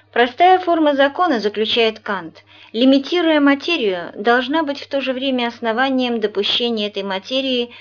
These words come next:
к валению, но не в качестве предпосылки. Все, что базируется на содержании, компрометирует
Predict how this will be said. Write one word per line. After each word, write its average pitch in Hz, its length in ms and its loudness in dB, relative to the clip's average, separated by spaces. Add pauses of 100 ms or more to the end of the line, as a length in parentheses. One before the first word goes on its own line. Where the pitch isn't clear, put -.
(120)
к - 60 -12
валению, 208 680 -2 (400)
но 254 140 2
не 269 140 4
в 269 60 -6
качестве 285 460 -4
предпосылки. 220 840 -10 (600)
Все, 370 220 0
что 359 180 -2
базируется 269 800 0
на 240 140 -2
содержании, 233 1000 -4 (220)
компрометирует 285 1120 0